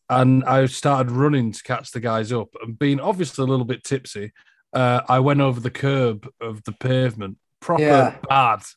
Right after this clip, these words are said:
Speaker 1: on the curb as well. And I just got straight back up and started walking down. I thought, "Oh, my, my foot's a bit sore." And then I, I went, uh, into,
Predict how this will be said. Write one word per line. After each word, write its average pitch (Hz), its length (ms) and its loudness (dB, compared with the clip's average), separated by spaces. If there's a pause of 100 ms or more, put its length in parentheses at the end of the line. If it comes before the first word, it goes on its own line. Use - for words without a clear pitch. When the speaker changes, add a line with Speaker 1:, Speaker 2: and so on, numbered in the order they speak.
(140)
Speaker 1:
on 113 180 -12
the 113 80 -10
curb 110 320 -6
as 107 100 -8
well. 113 280 -2 (720)
And 147 400 4
I 151 80 0
just 156 200 -4
got 170 120 -2
straight 151 240 -2
back 135 180 -2
up 139 100 -2
and 123 80 -12
started 123 400 -4 (100)
walking 127 460 -2
down. 120 280 -4
I 107 40 -18
thought, 135 240 -10
"Oh, 151 40 -8
my, 135 220 -4
my 135 100 -4
foot's - 360 -8
a 117 40 -8
bit 101 160 -10
sore." 104 380 -8 (480)
And 127 240 2
then 127 320 2 (840)
I, 127 180 -2
I 131 220 -4
went, 139 520 -4 (120)
uh, 135 280 2
into, 127 840 -2